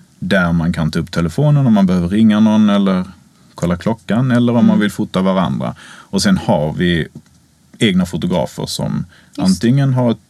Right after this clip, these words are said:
Speaker 1: fotobås eller en fotohörna
Speaker 2: Mm.
Speaker 1: där man kan gå och fotografera sig. Och på vissa fester så har vi mingelfotografer som rör sig runt i
Speaker 2: Mm.
Speaker 1: lokalen och väldigt noga kontrollerar med dem som man fotograferar om de vill vara med på bild.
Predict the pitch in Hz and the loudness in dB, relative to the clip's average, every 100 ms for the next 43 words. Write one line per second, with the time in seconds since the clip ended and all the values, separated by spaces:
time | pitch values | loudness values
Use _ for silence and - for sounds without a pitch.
0 | - - - - 95 92 131 240 - - | -20 -20 -8 -6 0 0 0 -2 -6 -14
1 | - - _ - 101 95 92 98 87 95 | -18 -20 _ -10 -4 -4 -4 -4 0 2
2 | 95 123 226 - 208 190 113 113 120 120 | 2 2 0 -2 -2 2 2 2 2 2
3 | 147 135 139 131 123 131 151 170 - - | -2 -2 -2 0 -2 0 -2 -4 -10 -20
4 | - 147 151 151 143 104 113 110 98 95 | -8 -2 0 2 0 0 -2 -2 -4 -2
5 | 101 101 104 101 76 78 78 87 76 - | 0 4 4 4 0 -4 -4 -2 -2 -4
6 | 76 90 85 80 - 76 73 65 - - | -4 -2 -2 -2 -4 -4 -4 -4 -8 -14
7 | - 80 95 90 143 147 151 139 147 - | -4 0 0 2 2 4 2 0 -4 -12
8 | - - _ _ _ _ - 104 107 98 | -20 -20 _ _ _ _ -6 0 0 2
9 | 104 104 90 98 98 82 - 90 92 85 | 2 2 2 4 4 2 0 -2 0 0
10 | 73 71 90 92 65 - 69 64 76 - | 0 0 0 0 -2 -4 -6 -6 -8 -12
11 | _ - 95 90 87 73 - 60 53 78 | _ -4 0 0 -2 -4 -4 -4 -2 -2
12 | - 65 65 80 82 87 78 92 110 147 | -2 -2 -2 -2 0 0 0 0 2 2
13 | 160 | 0